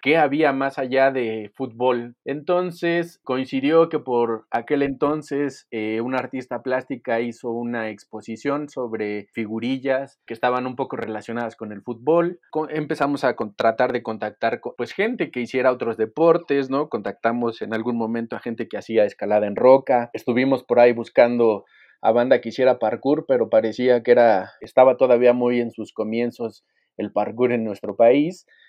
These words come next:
entonces era un poco difícil, pero también pudimos tener en algún momento la oportunidad de entrevistar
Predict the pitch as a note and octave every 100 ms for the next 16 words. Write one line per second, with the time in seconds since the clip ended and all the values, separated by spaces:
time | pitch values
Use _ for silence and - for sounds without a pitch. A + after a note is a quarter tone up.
0 | _ A2+ A2+ A#2 A#2+ B2+ B2 B2 A#2+ A#2
1 | A2+ E3 F3+ F3 D#3 A#2+ A2+ A#2 A#2+ B2+
2 | B2+ B2 B2 B2 A#2+ A2 - - G#2+ A2+
3 | B2 B2+ - A#2 G#2+ A#2 C#3 C#3+ C#3+ C#3+
4 | C#3+ B2 A2+ A2+ - A2+ A2+ B2 B2 A#2
5 | A2 G#2 - A#2 A2+